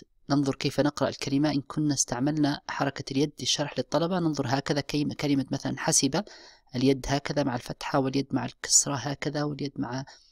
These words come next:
آه، الفتحة هكذا تكون. نستخدم حركة اليد إن كان الحاجة إليها في أطفال صغار السن أو ضعاف التركيز. بعد ذلك نبدأ في شرح كيفية قراءة الكلمة، آه، من حرفين ثم من ثلاثة أحرف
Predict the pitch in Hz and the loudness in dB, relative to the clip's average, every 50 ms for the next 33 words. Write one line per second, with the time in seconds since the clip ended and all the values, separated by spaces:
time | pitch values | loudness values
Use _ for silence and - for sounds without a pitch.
0 | - - _ - 120 120 - - 113 110 117 123 - - 123 120 - 135 - - | -20 -20 _ -10 -8 -8 -8 -8 -10 -12 -12 -12 -12 -12 -12 -8 -8 -8 -8 -6
1 | - 113 113 131 127 - 139 127 123 - 123 - - - 147 156 156 - _ - | -6 -4 -4 -4 -2 -4 -2 -2 -2 -4 -4 -8 -4 -4 -2 -2 -4 -8 _ -10
2 | 135 131 - - - 175 - - 139 - - - 139 - - - 131 135 143 143 | -4 -2 -2 0 0 -2 -2 -2 -8 -8 -6 -6 -8 -8 -6 -6 -4 -4 -4 -4
3 | - 135 127 - - 143 135 131 - - 147 135 131 113 120 131 143 139 135 131 | -4 -8 -8 -4 -2 -2 -2 -2 0 0 2 2 2 0 0 0 0 0 0 -4
4 | - - 110 - - - 143 131 - - - 123 131 127 135 - - - 147 151 | -4 -6 -8 -8 -6 -6 -4 -2 -2 -4 -2 0 0 0 0 2 0 0 0 -2
5 | 147 - 139 127 120 127 139 135 - - - - - - - 156 180 - - - | -4 -4 -4 -4 -2 -2 -2 -2 -4 -8 -8 -8 -6 -2 -2 -2 -2 -2 -6 -10
6 | - - - - - - - - _ - 147 151 156 151 160 151 151 165 175 196 | -20 -20 -20 -18 -18 -18 -20 -20 _ 6 8 8 8 8 6 6 6 6 6 6
7 | 202 - - 190 180 180 185 170 151 - 165 - - - 165 - - 175 165 165 | 4 4 4 4 6 6 4 4 4 0 0 0 2 -2 0 0 2 0 0 -2
8 | - - - - - _ _ _ - - 143 - - 165 170 170 165 - - - | -4 -6 -10 -14 -20 _ _ _ -2 -2 -2 -2 -2 -4 -4 -2 -4 -4 -2 0
9 | 147 143 151 - - - - - 135 - - - - - 139 127 143 175 190 _ | 2 4 2 2 0 -4 -6 -6 -6 -4 0 2 2 4 6 6 6 6 4 _
10 | _ _ _ _ - _ _ _ _ _ _ _ _ _ _ - - - - - | _ _ _ _ -20 _ _ _ _ _ _ _ _ _ _ -14 -12 -8 0 4
11 | 131 127 123 120 117 113 87 - - - 135 151 170 156 - - 139 - - - | 6 6 6 6 4 2 0 -4 0 4 4 4 6 4 2 2 2 2 4 4
12 | 151 156 151 147 143 - 147 147 143 139 135 131 - - 127 135 135 - - - | 4 4 4 2 0 0 0 2 4 4 4 2 2 2 2 2 2 0 -4 -4
13 | - - - - - 139 - | -4 -4 -2 -2 -2 -4 -4